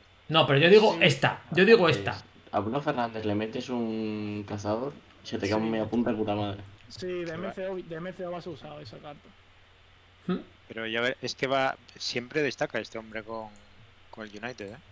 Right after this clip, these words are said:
Speaker 2: Sí, sí, además,
Speaker 1: No, bueno, eso está claro.
Speaker 2: sacará
Speaker 1: Claro,
Speaker 2: una
Speaker 1: bueno, claro.
Speaker 2: carta especial.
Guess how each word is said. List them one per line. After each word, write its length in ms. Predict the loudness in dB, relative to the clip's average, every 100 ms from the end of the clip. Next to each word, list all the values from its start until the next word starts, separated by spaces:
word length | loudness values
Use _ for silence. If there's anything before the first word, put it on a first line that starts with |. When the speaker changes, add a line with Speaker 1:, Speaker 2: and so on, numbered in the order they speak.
| -20 -14
Speaker 2:
Sí, 120 | -10
sí, 100 | -8
además, 420 | -8 -8 -8 -2 2
Speaker 1:
No, 80 |
bueno, 180 | 4 2
eso 80 | 0
está 140 | 0 2
claro. 240 | 2 2
Speaker 2:
sacará 360 | -2 -10 -10 -6
Speaker 1:
Claro, 20 |
Speaker 2:
una 180 | -2 0
Speaker 1:
bueno, 200 | 2 0 -2
claro. 140 | -6 -8
Speaker 2:
carta 200 | -10 -12
especial. 380 | -12 -16 -16